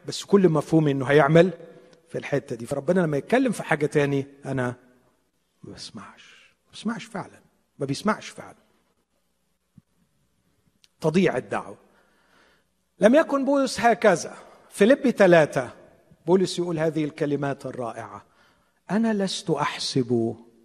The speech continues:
نفسي". لاحظ، <laughs> كنا بنقرأ من شوية: إن كان أحد يحسب نفسه نبيا أو روحيا.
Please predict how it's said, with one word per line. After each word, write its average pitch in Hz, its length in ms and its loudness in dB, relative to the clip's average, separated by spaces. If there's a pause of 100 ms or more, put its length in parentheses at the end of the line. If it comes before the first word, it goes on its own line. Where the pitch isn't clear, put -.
(380)
نفسي". 104 420 -14 (240)
لاحظ، 120 380 -6 (440)
<laughs> - 420 -20
كنا 131 180 -4
بنقرأ 131 340 -6
من 127 120 -6
شوية: 147 440 2 (140)
إن 123 180 -6
كان 131 360 0
أحد 143 500 0 (840)
يحسب 151 540 0 (220)
نفسه 131 680 0 (460)
نبيا 196 760 0 (100)
أو 180 340 0
روحيا. 131 500 -8